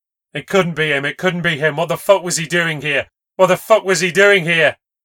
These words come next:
He pulled his other leg out of the bath and stepped out. He stood still on the spot, water pouring off him onto the floor. Then after a moment, his drooping head started to lift. The hood, dripping wet with water,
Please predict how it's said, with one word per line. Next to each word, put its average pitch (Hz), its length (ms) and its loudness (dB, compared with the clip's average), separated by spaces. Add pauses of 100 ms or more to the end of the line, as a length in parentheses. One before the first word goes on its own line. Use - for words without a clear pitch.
(420)
He 170 100 -10
pulled 190 280 2
his 170 140 -2
other 170 160 -2
leg 170 200 0
out 165 160 2
of 160 80 -2
the 151 60 -4
bath 165 340 0
and 165 140 -6
stepped - 360 -2
out. 160 260 0 (400)
He 175 100 -8
stood - 280 0
still - 400 0
on 175 140 0
the 165 80 -6
spot, 170 460 0
water 170 460 -2
pouring 175 380 0
off 175 180 0
him 165 140 -6
onto 170 220 -8
the 156 100 -10
floor. 175 420 -2 (300)
Then 147 160 -6
after 180 300 -2
a 170 80 -2
moment, 170 380 -2
his 165 180 -6
drooping 185 380 -2
head 165 220 0
started 165 360 0
to 170 100 -4
lift. 160 400 -2 (280)
The 156 160 2
hood, 165 240 2
dripping 160 480 -2
wet 160 240 -2
with 160 160 -12
water, 156 560 -6